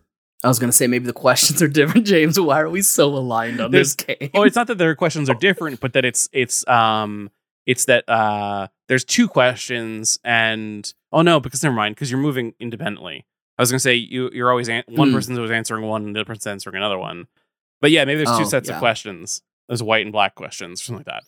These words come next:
Speaker 2: Yeah, there's something. I think there's something there.
Speaker 1: There's
Speaker 2: We're,
Speaker 1: something
Speaker 2: we're
Speaker 1: there.
Speaker 2: so
Speaker 1: There's
Speaker 2: close.
Speaker 1: something there.
Speaker 2: <laughs> We've almost figured
Speaker 1: <laughs> We're
Speaker 2: this
Speaker 1: so
Speaker 2: out.
Speaker 1: close. We're so, we're so close to creating the world's best game.
Speaker 2: <laughs> All right.
Speaker 1: This,
Speaker 2: We
Speaker 1: this
Speaker 2: s-
Speaker 1: is just a game. You know what? The, you know what is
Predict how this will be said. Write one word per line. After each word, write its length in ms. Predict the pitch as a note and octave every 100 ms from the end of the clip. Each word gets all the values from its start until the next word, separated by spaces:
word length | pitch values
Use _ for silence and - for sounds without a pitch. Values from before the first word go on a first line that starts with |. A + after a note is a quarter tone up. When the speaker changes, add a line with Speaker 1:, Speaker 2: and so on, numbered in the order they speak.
| _
Speaker 2:
Yeah, 140 | - C#3+
there's 140 | D3
something. 240 | - F#3+ D3+
I 60 | C3+
think 140 | F3
there's 160 | D#3+ C3
something 220 | C#3 A#2+
there. 320 | G2 F#2+ F2+ _ _ -
Speaker 1:
There's 120 | D3
Speaker 2:
We're, 20 |
Speaker 1:
something 260 | - D#3 A#2
Speaker 2:
we're 120 | F3
Speaker 1:
there. 60 | -
Speaker 2:
so 80 | G3
Speaker 1:
There's 20 | D#3+ A2 A#2+
Speaker 2:
close. 120 | A#2
Speaker 1:
something 360 | A2 G#2+ G#2 -
there. 120 | E3+
Speaker 2:
<laughs> 80 | F#3
We've 120 | F#3
almost 380 | G3 G3+ F#3 -
figured 220 | C3+ E3
Speaker 1:
<laughs> 40 | C#3
We're 60 |
Speaker 2:
this 80 | C#3+
Speaker 1:
so 80 | -
Speaker 2:
out. 80 | G2
Speaker 1:
close. 320 | - F#3 - - -
We're 80 | -
so, 320 | - B3+ G#3+ - - -
we're 80 | -
so 140 | F#3 F3+
close 180 | D#3+ C#3
to 60 |
creating 340 | - A#2+ C3 A#2+
the 80 |
world's 300 | A2+ A#2 A2
best 360 | A#2+ A#2 G2+ -
game. 300 | A2+ F#2+ F3 -
Speaker 2:
<laughs> 1300 | - _ _ - - D#4+ - _ - E4+ _ _ _
All 100 | -
right. 280 | C3+ D3+ A#2+ -
Speaker 1:
This, 400 | G#3+ E3 F#3+ -
Speaker 2:
We 100 | -
Speaker 1:
this 120 | A3+ A3+
Speaker 2:
s- 40 |
Speaker 1:
is 60 | C#4
just 160 | D#4 -
a 20 |
game. 420 | E3 C#3+ D3+ F3+ -
You 100 | F3+
know 60 | A#3+
what? 140 | D#4
The, 100 | C#4 F3+
you 100 | E3+
know 100 | B3
what 200 | E4 -
is 280 | G#3 F#3+